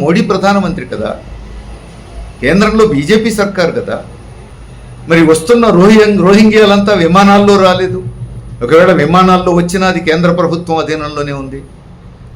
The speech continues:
వీళ్ళు అంత ధనికులు కాదు. ఓడల్లో రాలేదు. ఓడల్లో వచ్చినా ఓడరేవులన్నీ కేంద్ర ప్రభుత్వం చేతుల్లోనే ఉన్నాయి. కొండల్లో, గుట్టల్లో, అడవుల్లో వాగులు వంకలు దాటుకుంటూ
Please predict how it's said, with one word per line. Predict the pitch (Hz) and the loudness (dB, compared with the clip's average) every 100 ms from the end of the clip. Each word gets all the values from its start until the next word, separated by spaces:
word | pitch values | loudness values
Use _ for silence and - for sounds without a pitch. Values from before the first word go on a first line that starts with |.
| - - - | -20 -18 -4
వీళ్ళు | 143 131 | -2 -2
అంత | 117 151 | -6 -4
ధనికులు | 135 147 151 143 | -4 -4 -6 -6
కాదు. | 127 123 - - - - - - - - - - - - - - 196 123 | -6 -6 -10 -20 -20 -20 -20 -20 -20 -20 -20 -20 -20 -20 -20 -20 -8 0
ఓడల్లో | 151 196 214 214 214 | 2 4 4 4 4
రాలేదు. | 190 185 185 185 185 - - - - - - _ - - 120 | 4 2 -2 -4 -14 -20 -20 -20 -20 -20 -20 _ -20 -6 0
ఓడల్లో | 175 202 208 190 | 4 4 4 4
వచ్చినా | 190 196 196 170 | 2 0 0 2
ఓడరేవులన్నీ | 156 185 190 185 185 180 185 160 | 2 4 4 4 2 0 -4 -2
కేంద్ర | 151 170 | -2 -2
ప్రభుత్వం | 180 160 170 165 151 | -2 -4 -4 -6 -8
చేతుల్లోనే | 160 165 156 156 143 | -10 -8 -6 -6 -8
ఉన్నాయి. | 139 135 135 - - - - - - - - | -10 -12 -16 -20 -20 -20 -20 -20 -20 -20 -6
కొండల్లో, | 143 143 139 127 120 | -4 0 0 0 -4
గుట్టల్లో, | 143 139 147 139 120 | -4 -8 -6 -2 -2
అడవుల్లో | 123 147 147 135 131 107 - - - - - - - - - - - 120 | 0 -2 -2 -4 -6 -8 -16 -20 -20 -20 -20 -20 -20 -20 -18 -18 -6 0
వాగులు | 139 139 131 | 2 2 0
వంకలు | 127 147 160 127 | -2 -2 -4 -2
దాటుకుంటూ | 113 127 - 143 143 | -4 -6 -10 -14 -10